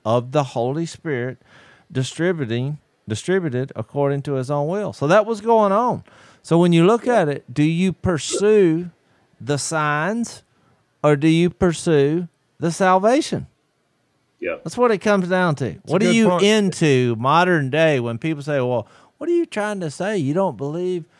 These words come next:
Speaker 1: God can do miracles?" I'm like, "Yes, I believe God can do miracles. He has that power. And if he wants to show us one, guess what?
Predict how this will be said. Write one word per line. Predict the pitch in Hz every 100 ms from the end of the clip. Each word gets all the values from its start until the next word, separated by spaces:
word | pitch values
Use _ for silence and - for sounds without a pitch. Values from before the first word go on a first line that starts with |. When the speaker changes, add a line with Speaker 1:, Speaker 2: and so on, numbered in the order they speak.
| _ _
Speaker 1:
God | 143 170 185 175 156 - _ _ _ _
can | 151 139
do | 165
miracles?" | 135 143 185 196 202
I'm | 175 175
like, | 175 170 - _
"Yes, | - 370 392 415
I | 415
believe | 220 220 196 160
God | 170 170 151
can | 165 151
do | 156
miracles. | 143 147 143 123 107 82 - _ _ _
He | 180 220
has | 220 240 233 185
that | 214 214 - _ _ -
power. | - 226 254 135 87 _ _ _ _ -
And | 120 123
if |
he | 147 233
wants | 226 220 -
to | 131
show | - 190 220
us | 233 -
one, | 214 226 226 196
guess | - 151 143
what? | 147 104